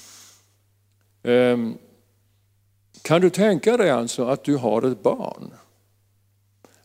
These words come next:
och du känner till det barnets behov? Och du vet att det är fullkomligt legitimt här. Det barnet kan inte ex-, fungera om inte det här behovet blir tillfredsställt.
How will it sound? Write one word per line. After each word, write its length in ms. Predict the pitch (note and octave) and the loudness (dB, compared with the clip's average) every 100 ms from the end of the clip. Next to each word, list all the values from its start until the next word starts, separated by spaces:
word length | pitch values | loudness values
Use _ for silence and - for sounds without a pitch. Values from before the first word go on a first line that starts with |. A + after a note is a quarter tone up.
| - | -4
och 140 | C3+ | 0
du 120 | D3 | 2
känner 400 | D#3+ F3 F#3 F#3+ | 0 0 0 -2
till 340 | F3+ D#3+ G3+ C#3 | -2 -2 -2 0
det 240 | C3+ C#3+ | 0 0
barnets 500 | A#2+ A2 G#2+ A2+ - | 0 -2 -4 -10 -8
behov? 400 | F3 - A#2 - - - _ _ _ _ _ _ _ _ _ _ _ _ _ | -6 -4 -6 -8 -18 -20 _ _ _ _ _ _ _ _ _ _ _ _ _
Och 160 | B2 B2+ | -2 2
du 120 | C3+ | 2
vet 300 | C#3 F#3 F3+ | 2 0 2
att 120 | C#3 | 0
det 80 | D3+ | 0
är 40 | |
fullkomligt 760 | C#3+ - F3 A2+ - A2+ A#2 B2+ | -4 -4 -6 -6 -8 -8 -6 -6
legitimt 680 | A#2+ C#3+ F3 - F3 C#3+ G2+ | -6 -6 -6 -6 -6 -8 -12
här. 160 | A#2+ - - | -16 -12 -2
Det 160 | B2 | 0
barnet 460 | B2+ F#3 B2 A#2 A2 | 2 2 0 -4 -8
kan 280 | - C3 D3+ | -8 -8 -6
inte 300 | E3 - A2+ | -6 -4 -4
ex-, 280 | B2 - A#2 A#2+ | -4 -8 -10 -8
fungera 840 | A2+ - - D#3 C3 A#2 G#2+ A#2 | -8 -12 -4 -4 0 -2 -2 -2
om 180 | E3+ E3+ | -2 -2
inte 300 | D3+ A2+ C3+ | -6 -6 -8
det 140 | A#2 A#2+ | -6 -4
här 160 | A#2+ | -4
behovet 560 | G#2+ C#3+ A#2 G#2 - - | -2 -2 -2 -6 -12 -10
blir 180 | A2 G#2+ | -8 -8
tillfredsställt. 880 | - D3+ A2 - A2 - C3 G3 | -4 -4 -4 -8 -12 -4 -2 -2